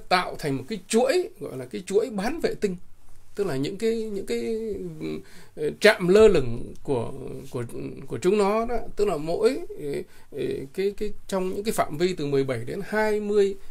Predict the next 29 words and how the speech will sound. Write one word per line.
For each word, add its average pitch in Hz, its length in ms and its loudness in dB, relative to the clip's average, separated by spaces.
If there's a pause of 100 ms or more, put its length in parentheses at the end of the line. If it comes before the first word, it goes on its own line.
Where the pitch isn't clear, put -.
(160)
ki-lô-mét 190 460 4
nó 208 80 -6
đều 151 260 0 (360)
sẽ 160 180 -8
có 220 80 -2
một 196 160 -4
cái 208 100 -2
trạm 151 200 -2
lơ 170 120 -4
lửng 131 200 -4
như 165 100 -4
vậy. - 140 -6 (220)
<clears throat> 262 80 12 (1200)
Và 143 200 2
nó 175 100 2
trải 127 220 0
dài 135 220 0
trên 156 220 -4 (280)
khắp - 160 -2
thế 196 120 4
giới, 185 220 4
kể 131 220 0
cả 117 280 -2
ngoài 123 180 -4
biển. 117 180 -2 (1120)
Vì 139 220 -2
thế 160 280 4
mà 139 380 0
nó 160 100 -4